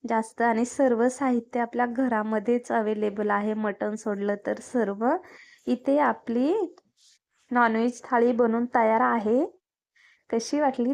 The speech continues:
तुम्हाला ही रेसिपी? नक्की कमेंट करून सांगा आणि आवडली असेल तर रा-, लाईक करा, शेअर करा,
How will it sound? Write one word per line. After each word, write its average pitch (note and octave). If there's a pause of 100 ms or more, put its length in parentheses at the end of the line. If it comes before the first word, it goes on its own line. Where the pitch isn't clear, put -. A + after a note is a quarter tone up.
तुम्हाला A#3
ही A#3
रेसिपी? A3+
नक्की C4+
कमेंट B3
करून A#3+
सांगा A3+
आणि A#3
आवडली A3+
असेल A#3
तर A#3+
रा-, A#3
लाईक A3 (140)
करा, A#3+
शेअर A#3+
करा, A#3